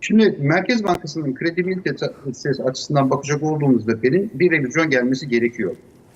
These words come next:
Ee, yaklaşık ben geriye yönelik olarak, e, iki bin yirmi birden bugü-, bugüne olan toplantılara şöyle bir baktım.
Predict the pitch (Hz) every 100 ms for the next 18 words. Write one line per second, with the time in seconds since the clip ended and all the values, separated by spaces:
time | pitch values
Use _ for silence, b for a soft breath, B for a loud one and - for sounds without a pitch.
0 | - 101 98 95 98 120 131 165 156 147
1 | 160 160 143 147 165 156 143 156 160 139
2 | 131 123 123 - 127 120 143 147 139 143
3 | 147 143 160 175 147 135 127 117 113 -
4 | 120 117 110 - 113 113 110 127 127 135
5 | 127 160 147 135 104 95 90 90 - 208